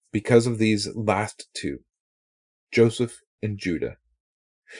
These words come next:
these brothers, they reveal the solution to what occurred in the beginning. They reveal how to overcome shame, this great enemy of mankind that leads to so many evils.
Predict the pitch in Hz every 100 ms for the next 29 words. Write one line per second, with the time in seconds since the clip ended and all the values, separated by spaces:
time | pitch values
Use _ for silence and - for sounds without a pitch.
0 | - 117 135 117 117 127 120 104 - 113
1 | 117 110 101 117 127 117 - 110 107 117
2 | - 107 - 101 98 113 - - - -
3 | - 117 101 98 - 104 92 95 101 98
4 | 90 92 - _ - 113 131 139 131 131
5 | 143 - - 120 123 101 - - - -
6 | 117 120 123 123 120 - - 107 98 95
7 | _ - - 135 92 95 _ _ - -
8 | - 113 - 117 135 - 131 135 120 104
9 | 107 110 107 - 113 110 107 95 95 104
10 | 123 123 92 - 104 - 120 110 104 101
11 | 95 92 - - -